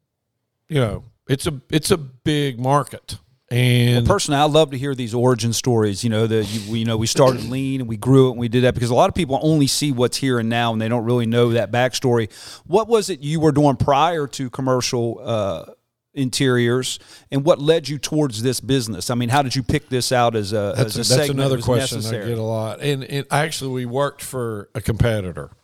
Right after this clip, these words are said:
Speaker 2: Uh, yeah, that happens. To
Speaker 1: And,
Speaker 2: spin off, yeah.
Speaker 1: and, um, so we, we, and I keep saying we, my,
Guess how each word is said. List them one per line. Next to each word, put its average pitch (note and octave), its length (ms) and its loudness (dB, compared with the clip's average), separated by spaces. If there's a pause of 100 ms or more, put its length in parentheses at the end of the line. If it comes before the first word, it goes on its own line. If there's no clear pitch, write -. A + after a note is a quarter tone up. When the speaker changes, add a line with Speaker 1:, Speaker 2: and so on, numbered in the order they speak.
(260)
Speaker 2:
Uh, E2+ 380 -8
yeah, F#2+ 220 -8
that G2+ 180 -6
happens. G#2 360 -8
To - 100 -6
Speaker 1:
And, - 20 4
Speaker 2:
spin C3+ 260 2
off, A#2+ 120 -8
yeah. C#3 60 -4
Speaker 1:
and, C3 440 -2
um, A2 580 2 (340)
so C#3 280 2
we, D#3 480 -4
we, C3+ 300 0
and B2+ 100 -8
I C#3+ 80 -8
keep B2 240 -8
saying A#2+ 320 -2
we, A#2 220 2
my, A2 200 0